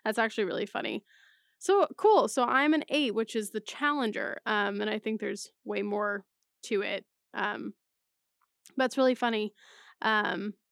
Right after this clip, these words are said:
but yeah, so that was really fun. Um, I, I definitely kinda wanna do more, like, little fun, um, quizzes, um, with past timers and everything. Um, but yeah, no, cool.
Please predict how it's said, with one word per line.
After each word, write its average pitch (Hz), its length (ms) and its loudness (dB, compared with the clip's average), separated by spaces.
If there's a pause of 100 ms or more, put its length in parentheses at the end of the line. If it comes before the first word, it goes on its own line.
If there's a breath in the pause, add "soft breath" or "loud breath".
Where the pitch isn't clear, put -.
(120)
but 311 60 2
yeah, 403 220 4
so - 140 -2
that 370 80 6
was 466 200 0
really 523 240 2
fun. 415 460 6
Um, 240 320 2
I, 247 360 2
I - 60 0
definitely 285 340 0
kinda 269 180 0
wanna 254 200 2
do 240 180 -2
more, 226 300 2
like, 220 240 -2
little 226 160 0
fun, 226 500 0 (400 loud breath)
um, 196 380 -2 (220)
quizzes, 262 720 0
um, 208 520 -2
with 233 200 -4
past 208 280 -2
timers 233 420 -2
and 247 100 0
everything. 262 580 -4 (480 loud breath)
Um, 208 520 0 (720)
but 294 80 2
yeah, 381 320 4
no, 349 340 2 (200)
cool. 339 340 0